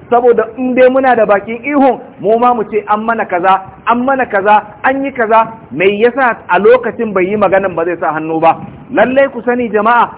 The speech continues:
wannan wani abu ne yadda na faɗa, an kitso sa, an shirya, amma wa yamkuruna wa yamkurullah, wallahu khairul makirin.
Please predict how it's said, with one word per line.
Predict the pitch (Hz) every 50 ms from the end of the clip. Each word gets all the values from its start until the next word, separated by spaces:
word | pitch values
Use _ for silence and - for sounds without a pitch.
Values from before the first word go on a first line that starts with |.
| - - - - -
wannan | 135 185 254 285 294 294 285 262 233
wani | 214 226 233 247
abu | 262 226 226 190 196 196
ne | 214 220 226 226 - - - - -
yadda | 156 208 240 233 226 226 214
na | 226 226
faɗa, | 202 214 208 220 226 233 226 233 - - - - -
an | 180 208 226 226
kitso | 226 240 233 233 254 254 254 254 247
sa, | 247 214 - - - - - - -
an | 220 233 247 247
shirya, | 247 - - 269 277 285 285 285 277 254 214 - - - - - -
amma | 175 185 185 190 208 233 240 247
wa | 233 220
yamkuruna | 208 208 220 233 214 220 214 196 190 208 220 214 214 190 185
wa | 185
yamkurullah, | 180 175 170 170 190 190 180 175 165 160 165 156 151 - - - - - - 127
wallahu | 156 180 180 185 196 220 233 214 196 185 175
khairul | - 202 202 190 185 175 165
makirin. | 170 170 170 170 170 156 156 156 139